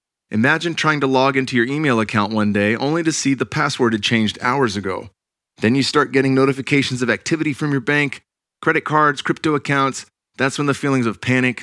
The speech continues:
fear, anxiety, paranoia, disbelief, shock, anger, frustration, and guilt all set in. That's why I'm excited to partner with Aura, who is sponsoring this podcast. Aura is identity theft protection, fraud monitoring,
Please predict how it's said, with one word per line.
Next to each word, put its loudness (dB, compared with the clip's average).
fear, 0
anxiety, 0
paranoia, 0
disbelief, 2
shock, 0
anger, 2
frustration, 0
and -2
guilt 2
all 0
set -2
in. -2
That's 0
why 2
I'm 2
excited 0
to 0
partner 0
with 0
Aura, 0
who 0
is 0
sponsoring -2
this -2
podcast. -4
Aura 4
is 0
identity 0
theft -2
protection, -2
fraud 2
monitoring, 0